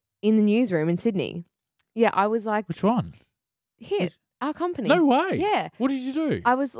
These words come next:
Speaker 1: I did, like, a work experience. So
Speaker 2: Have you
Speaker 1: every
Speaker 2: been, have you
Speaker 1: Wednesday
Speaker 2: read the news?
Speaker 1: Yes.
Speaker 2: Have you got a news voice?
Speaker 1: Yeah, I can do it for you.
Speaker 2: No way.
Speaker 1: Yeah. "Good afternoon. It's Renee Buckingham with the Flying Chopper here." <laughs>
Speaker 2: Wow.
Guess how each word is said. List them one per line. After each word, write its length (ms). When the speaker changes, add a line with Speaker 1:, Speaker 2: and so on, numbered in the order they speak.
Speaker 1:
I 140
did, 160
like, 180
a 40
work 160
experience. 600
So 80
Speaker 2:
Have 120
you 20
Speaker 1:
every 140
Speaker 2:
been, 100
have 120
you 60
Speaker 1:
Wednesday 100
Speaker 2:
read 140
the 80
news? 540
Speaker 1:
Yes. 680
Speaker 2:
Have 80
you 60
got 80
a 40
news 220
voice? 160
Speaker 1:
Yeah, 60
I 20
can 160
do 160
it 80
for 60
you. 180
Speaker 2:
No 200
way. 320
Speaker 1:
Yeah. 180
"Good 100
afternoon. 500
It's 140
Renee 180
Buckingham 580
with 100
the 60
Flying 380
Chopper 360
here." 320
<laughs> 100
Speaker 2:
Wow. 680